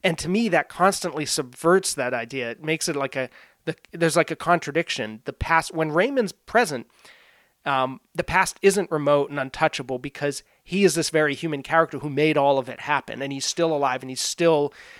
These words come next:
puppeteering and instigating things. So, like, this idea that it's all remote and unreachable, he's the <laughs> defiance of that. His presence in the narrative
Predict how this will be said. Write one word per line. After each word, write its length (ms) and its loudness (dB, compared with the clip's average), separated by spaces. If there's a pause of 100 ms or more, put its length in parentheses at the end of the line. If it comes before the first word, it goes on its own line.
(320)
puppeteering 640 -4
and 100 -8
instigating 640 -6
things. 520 -8 (180)
So, 260 2
like, 280 -4
this 200 0
idea 580 0
that 200 -2
it's 260 -10
all 400 4
remote 560 -2
and 160 -12
unreachable, 800 -4 (240)
he's 380 -4
the 120 -6
<laughs> 80 -12
defiance 540 0
of 140 -10
that. 260 -12 (100)
His 220 0
presence 480 4
in 120 -4
the 60 -2
narrative 520 0